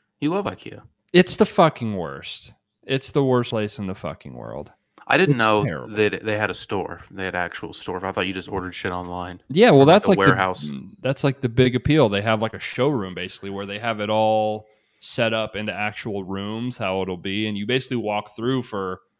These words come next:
Speaker 2: the first half of your trip there, and you just have to, like, take pictures of stuff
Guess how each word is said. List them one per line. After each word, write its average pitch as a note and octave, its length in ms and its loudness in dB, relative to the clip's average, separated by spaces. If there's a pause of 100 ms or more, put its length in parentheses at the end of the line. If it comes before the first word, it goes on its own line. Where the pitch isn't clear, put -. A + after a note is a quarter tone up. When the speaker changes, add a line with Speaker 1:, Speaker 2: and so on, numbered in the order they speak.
(280)
Speaker 2:
the G#2+ 80 -14
first B2+ 320 -2
half A#2 260 2
of G#2 140 -10
your G2 100 -6
trip D#3 280 0
there, G2 140 0
and G2 80 -4
you G2+ 80 -6
just G#2 140 -10
have A2 140 -2
to, - 80 -14
like, F#2+ 160 -12
take A2+ 260 -6
pictures A2+ 400 -6
of F#2 100 -16
stuff F#2 520 -10